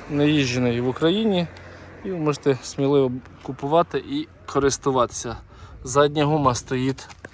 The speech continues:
нова, абсолютно без носу. Дивіться, взагалі, задня гума новесенька у нас.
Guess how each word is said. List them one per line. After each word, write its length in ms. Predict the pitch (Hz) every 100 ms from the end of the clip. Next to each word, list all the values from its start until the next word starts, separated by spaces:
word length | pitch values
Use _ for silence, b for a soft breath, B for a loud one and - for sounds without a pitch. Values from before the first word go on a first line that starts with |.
| B B B B B -
нова, 480 | 139 156 151 135 -
абсолютно 880 | 143 156 - 156 156 180 185 151 131 B B B -
без 300 | 127 127 123
носу. 360 | 135 151 - 131
Дивіться, 420 | 120 120 - 120
взагалі, 500 | 117 123 120 117 107 -
задня 360 | 123 117 113 120
гума 360 | 120 143 123 117 - b b -
новесенька 640 | 120 113 110 - 113 - 123
у 40 |
нас. 320 | 131 165 -